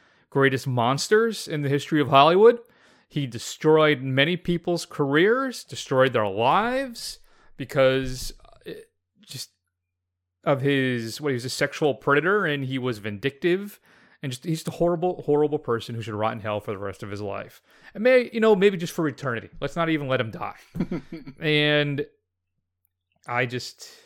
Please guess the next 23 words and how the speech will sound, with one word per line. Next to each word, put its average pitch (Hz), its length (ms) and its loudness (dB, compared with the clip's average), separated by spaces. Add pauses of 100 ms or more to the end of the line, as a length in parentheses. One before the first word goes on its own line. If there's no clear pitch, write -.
(760)
yeah. 135 200 -2 (320)
But 151 220 2
you 147 100 2
think 208 220 0
about 156 240 6
all 160 280 8
the 147 100 0
films 127 480 -2
that 120 100 -4
Miramax 113 600 -4
put 113 200 -4
out. 107 280 0 (520)
That's 185 220 4
the - 40 -16
kind 175 140 2
of 143 60 -2
stuff, 147 260 0
too, 143 140 -2
like, 104 180 -4
Quentin 151 300 -4
Tarantino 131 460 -2
didn't 113 260 -2
know. 123 400 -2